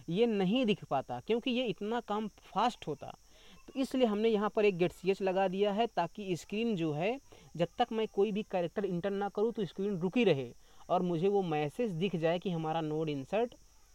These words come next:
हो चुका है। तो गेट सीएच हम यहाँ पर एक लगा दिए हैं, राइट। अब हम आज फंक्शन जो बनाने वाले हैं,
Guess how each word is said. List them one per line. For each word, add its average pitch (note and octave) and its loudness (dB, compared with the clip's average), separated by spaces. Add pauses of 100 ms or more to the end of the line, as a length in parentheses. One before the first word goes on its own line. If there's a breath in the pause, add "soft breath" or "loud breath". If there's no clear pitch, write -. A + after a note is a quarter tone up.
(120)
हो D#3+ 2
चुका C#3+ -2
है। C#3+ -2
तो C#3+ -10
गेट D3+ 0
सीएच F#3+ -4
हम B3 -6 (140)
यहाँ D3+ -4
पर D#3+ -2
एक G#3+ -2
लगा C3+ 0
दिए A#2+ -10
हैं, A2+ -12
राइट। G#3 -2 (640 soft breath)
अब C4 6
हम A#3+ 0
आज G3 2
फंक्शन F#3+ -4
जो F#3 0
बनाने E3 -4
वाले D#3 0
हैं, A3+ -2